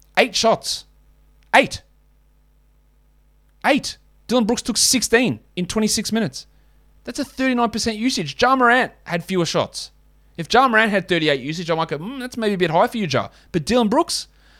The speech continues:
fuck, this guy annoys me so much. Not because of who he is as a player, although that frustrates me as well, but just find your role and excel at it.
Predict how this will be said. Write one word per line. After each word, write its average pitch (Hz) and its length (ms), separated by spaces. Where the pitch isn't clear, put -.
fuck, - 240
this - 100
guy 233 200
annoys 196 300
me 180 100
so 185 400
much. 170 380
Not 247 300
because 190 420
of 156 280
who 185 140
he 170 120
is 151 100
as 135 80
a 131 60
player, 151 260
although 135 240
that 139 160
frustrates 127 420
me 113 100
as 107 100
well, 151 120
but 131 160
just 196 300
find 269 420
your 233 120
role 156 300
and 185 120
excel 170 380
at 127 100
it. - 140